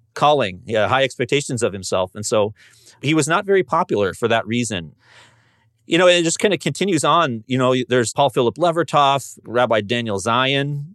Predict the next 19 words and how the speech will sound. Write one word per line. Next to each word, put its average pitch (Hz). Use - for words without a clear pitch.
Fortunately, 175
Ra-, 160
Rabbi 139
Dan-, 135
Daniel 123
Zion 143
did 143
have 139
some 120
friends 123
in 110
Israel. 110
Pauline 131
Rose, 135
for 127
example, 120
Avram 101
Polyak, 131
um, 98